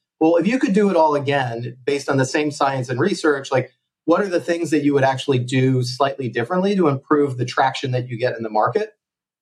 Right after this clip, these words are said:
And the other thing that we find is that, you know, if you look at, um, the capabilities that part-, partnerships that people have, the opportunity that's out there, it's like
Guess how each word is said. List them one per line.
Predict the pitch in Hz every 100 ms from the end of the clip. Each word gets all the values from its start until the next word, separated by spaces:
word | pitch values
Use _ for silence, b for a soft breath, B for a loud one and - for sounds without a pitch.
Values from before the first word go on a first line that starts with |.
| _ _ - _
And | 147
the |
other | 190 208
thing | 190
that | 156
we | 139
find | 131 135 135
is | 135 123
that, | 131 131 - _ _ _ _ _ _ -
you |
know, | 143
if | 160
you | 165
look | 220 226
at, | 165 143 _ -
um, | 135 131 127 123
the | -
capabilities | 131 190 175 170 196 202 156 127
that | 131 -
part-, | 143 143 147 127
partnerships | 170 170 156 135 139 -
that | 131
people | 143 135 120
have, | 147 139 123
the | 127
opportunity | 123 127 254 285 170
that's | 131
out | 127 123
there, | 127 123
it's | 123
like | 147 143